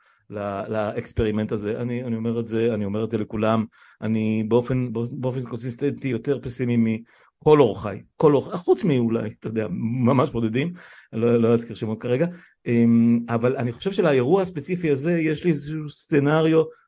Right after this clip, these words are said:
שאנשים כבר ניסו להתערב איתי לגביו וכולי, שאני אומר, "כן, הם יעבירו חלק מהחוקים", כבר עכשיו הם ירדו, הם לא, הם לא מקדמים את רוב הדברים האחרים, הם כרגע נתקעים על הוועדה למינוי שופטים, הם, הם גם יקבלו את הסיפור של דרעי שתיים, הם יקבלו.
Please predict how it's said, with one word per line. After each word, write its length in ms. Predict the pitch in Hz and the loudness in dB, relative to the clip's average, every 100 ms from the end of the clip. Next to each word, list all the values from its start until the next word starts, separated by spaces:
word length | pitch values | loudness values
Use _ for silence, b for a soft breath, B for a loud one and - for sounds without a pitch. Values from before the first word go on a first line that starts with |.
| _ | _
שאנשים 380 | 151 131 147 139 | -6 -4 -4 -2
כבר 300 | 143 127 131 | 0 0 0
ניסו 240 | 123 135 | -2 -4
להתערב 360 | 143 120 127 135 | -4 -2 -2 -2
איתי 200 | 120 135 | -4 -6
לגביו 400 | 120 123 127 123 110 113 | -4 -2 -2 -2 -4 -8
וכולי, 260 | 107 156 143 | -6 -6 -6
שאני 180 | 127 | -4
אומר, 280 | 123 123 131 117 B B | -2 0 0 -4 B B
"כן, 180 | 156 135 | -2 2
הם 100 | 120 | 4
יעבירו 340 | 120 127 135 | 4 4 2
חלק 260 | 117 131 120 | 0 -2 -2
מהחוקים", 540 | 120 - 101 160 165 170 - | -4 -6 -4 -2 -2 -6 -2
כבר 220 | 151 151 | 0 0
עכשיו 240 | 139 165 | 0 -2
הם 100 | 160 | 0
ירדו, 240 | 127 117 120 | 0 2 2
הם 120 | 110 | 2
לא, 80 | 113 143 | 0 -2
הם 100 | 127 | -2
לא 60 | 143 | -2
מקדמים 520 | 165 143 127 123 117 B B 120 | -2 -2 -2 -4 -6 B B -10
את 80 | |
רוב 160 | 117 123 | -4 -2
הדברים 320 | 120 113 117 | -2 -2 -2
האחרים, 400 | 113 - 123 156 | -2 -4 -4 -4
הם 60 | 123 | -4
כרגע 280 | 120 123 120 123 120 123 117 123 | -6 -4 -4 -4 -6 -4 -4 -4
נתקעים 400 | 117 - 120 117 | -6 -4 -2 0
על 100 | 113 | 0
הוועדה 340 | 110 107 107 110 | 0 -2 -2 -4
למינוי 260 | 110 107 | -4 -6
שופטים, 400 | - - 170 180 175 B B B _ | -10 -6 -4 -4 -6 B B B _
הם, 600 | 117 120 117 113 110 117 120 | 0 2 2 2 0 -4 -4
הם 140 | 131 135 | -4 -2
גם 180 | 151 | 0
יקבלו 500 | 160 170 151 185 220 208 | 2 2 2 4 4 2
את 100 | 143 | -6
הסיפור 280 | - - 175 | -10 -10 -8
של 80 | |
דרעי 240 | 170 160 165 | 0 2 2
שתיים, 260 | 170 160 | 2 0
הם 100 | 156 | 0
יקבלו. 380 | 139 143 135 131 | -2 -2 -4 -4